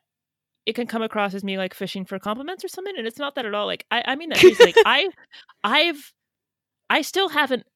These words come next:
Speaker 1: ever listened all the way through to the last one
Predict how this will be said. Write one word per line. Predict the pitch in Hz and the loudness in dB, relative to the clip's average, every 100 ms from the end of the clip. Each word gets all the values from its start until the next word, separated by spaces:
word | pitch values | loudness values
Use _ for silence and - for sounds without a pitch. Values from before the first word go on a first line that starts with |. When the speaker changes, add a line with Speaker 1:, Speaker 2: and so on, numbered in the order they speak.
| _ _ | _ _
Speaker 1:
ever | 226 240 240 | 0 2 0
listened | 202 220 - 226 | 0 -2 -2 -2
all | 214 208 | -2 -2
the | 202 | -2
way | 190 | -6
through | - 208 190 190 180 - | -6 -2 -2 -2 -6 -8
to | 202 | -6
the | 180 170 | -4 -2
last | 175 190 185 | -4 -4 -14
one | - 220 | -18 -18